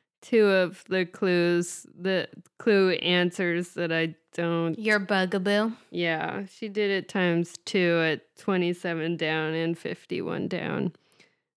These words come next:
Speaker 1: Um, twice in one puzzle. Can you believe it? So the first one was twenty-seven down hour in Orleans. Oh, no. Oh,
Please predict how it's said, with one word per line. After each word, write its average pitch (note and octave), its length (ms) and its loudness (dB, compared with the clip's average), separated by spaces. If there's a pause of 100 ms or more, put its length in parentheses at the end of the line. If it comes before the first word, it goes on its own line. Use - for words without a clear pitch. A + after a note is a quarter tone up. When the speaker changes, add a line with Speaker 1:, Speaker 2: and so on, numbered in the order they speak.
(120)
Speaker 1:
Um, D#3 640 -4
twice - 640 0
in A3 240 2
one A3+ 220 2
puzzle. F3+ 380 -4
Can F#3+ 360 -2
you F#3+ 120 2
believe F3 400 0
it? D3 200 -4
So F3 480 2
the F#3 140 2
first G3+ 340 2
one G3 260 6
was E3+ 260 0 (360)
twenty-seven G#3 460 4
down F#3 320 6 (120)
hour E3+ 600 4
in F#3 380 4 (320)
Orleans. F#3 1000 4
Oh, G3+ 240 10
no. F#3 400 6 (680)
Oh, F#3 340 0